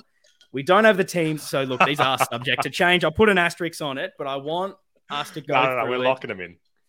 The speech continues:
Speaker 1: Locking
Speaker 2: We're
Speaker 1: them in?
Speaker 2: locking them in.
Speaker 1: Okay, Lockie,
Speaker 2: Yeah,
Speaker 1: Carlton,
Speaker 2: absolutely.
Speaker 1: Richmond, and your margin. Who are we going?
Speaker 2: Shall we split the difference between our two margins? So, like, thirteen, thirteen
Speaker 1: Look,
Speaker 2: points?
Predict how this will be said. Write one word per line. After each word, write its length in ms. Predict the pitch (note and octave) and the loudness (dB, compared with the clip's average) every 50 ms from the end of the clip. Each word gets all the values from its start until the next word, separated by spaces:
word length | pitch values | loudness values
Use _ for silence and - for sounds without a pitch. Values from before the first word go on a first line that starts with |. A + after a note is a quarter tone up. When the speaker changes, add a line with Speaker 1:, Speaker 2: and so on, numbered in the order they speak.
| _ _ _ | _ _ _
Speaker 1:
Locking 220 | - E3+ F#3 F3+ - | 2 4 4 4 6
Speaker 2:
We're 60 | G3 | 2
Speaker 1:
them 100 | F#3 F#3 | 4 4
in? 160 | G3 A3+ B3 | 4 2 2
Speaker 2:
locking 60 | - | 0
them 240 | F3 F3+ E3 F3 D#3+ | -4 -4 -4 -4 -4
in. 100 | D3 C3+ | -4 -4
Speaker 1:
Okay, 40 | C3+ - | -6 -2
Lockie, 300 | E3 E3+ E3 D#3+ - F3 | 0 0 0 0 -2 -4
Speaker 2:
Yeah, 200 | F3 E3 E3 E3+ - _ _ _ _ _ _ _ _ | -4 -4 -4 -6 -8 _ _ _ _ _ _ _ _
Speaker 1:
Carlton, 220 | - - F#3 F#3 G3+ G#3 G3+ E3+ | -4 -2 0 0 2 0 -2 -2
Speaker 2:
absolutely. 60 | E3 E3 | -2 -2
Speaker 1:
Richmond, 520 | D#3+ D#3+ - E3 D3+ D3+ D3+ D#3 D#3+ D#3 - _ _ - | -4 -4 -6 -6 -6 -6 -6 -8 -10 -12 -16 _ _ -6
and 320 | C3 C#3 C#3 C#3+ C3 A#2+ | -6 -4 -4 -6 -8 -6
your 220 | C#3 C#3 C3+ C3+ B2 | -6 -6 -4 -4 -6
margin. 480 | B2 B2+ B2 A#2+ A#2 A#2+ A2+ A2 G#2+ | -4 -4 -4 -2 -4 -4 -6 -8 -6
Who 100 | A#2+ D3+ | -6 -4
are 20 | D#3 | -4
we 100 | D3 C3+ | -4 -4
going? 260 | A#2+ A2+ G2+ G2 F#2+ - _ _ _ _ _ _ _ _ _ _ _ _ | -6 -8 -10 -14 -16 -20 _ _ _ _ _ _ _ _ _ _ _ _
Speaker 2:
Shall 160 | - - C3+ C3 | -4 -2 0 0
we 60 | C3 | 0
split 280 | B2 - - D3 D#3+ C#3+ | -2 -2 -4 -4 -2 -2
the 80 | C3+ | -2
difference 340 | A2+ A2+ - - A#2 G#2+ - | -2 -2 -2 -4 -6 -6 -6
between 580 | B2 A2 - - A2 G#2 G#2 G#2 G#2 G#2 G#2 G#2 _ _ _ _ _ _ | -10 -8 -4 -2 -2 -2 -2 -4 -6 -10 -14 -18 _ _ _ _ _ _
our 200 | - G#2 G2+ G2 | -4 -2 -2 -2
two 500 | G2 - - - G#2 G2 F#2+ F#2+ G2 G2 G2 _ _ _ | -4 -6 -8 -8 -8 -8 -8 -10 -12 -16 -18 _ _ _
margins? 480 | G#2+ G2+ G2+ G#2 - D3+ F#3 A3+ - - | -6 -6 -6 -6 -8 -10 -14 -14 -16 -18
So, 140 | - - A2+ | -16 -14 -14
like, 180 | F2+ F2 - - | -14 -14 -18 -16
thirteen, 600 | _ A#2 A2 A2 - - A2 A2 A2+ B2 C3+ C#3 _ _ _ _ _ _ _ _ _ _ _ - | _ -12 -12 -12 -10 -10 -8 -8 -8 -10 -12 -16 _ _ _ _ _ _ _ _ _ _ _ -14
thirteen 180 | A2 A2+ A#2+ D3 | -10 -6 -4 -4
Speaker 1:
Look, 100 | D3+ - | -4 -4
Speaker 2:
points? 240 | B2 D3+ F3 - - | -8 -12 -16 -20 -20